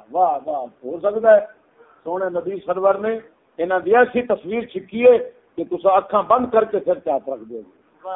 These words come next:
مسلم، ہاں، بخاری مسلم دی حدیث پاک محدث نقل پہ کر دے نے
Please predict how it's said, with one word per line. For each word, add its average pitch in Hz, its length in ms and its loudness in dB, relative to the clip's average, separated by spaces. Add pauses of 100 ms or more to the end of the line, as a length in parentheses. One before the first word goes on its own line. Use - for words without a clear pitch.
(140)
مسلم، 170 320 -10
ہاں، 170 340 -4 (380)
بخاری 190 440 -2
مسلم 202 300 -4
دی 196 140 -2
حدیث 180 360 -6
پاک 175 320 0 (360)
محدث 175 420 -6
نقل 180 260 -6
پہ 180 120 -6
کر 175 200 -6
دے 185 160 -8
نے 185 180 -4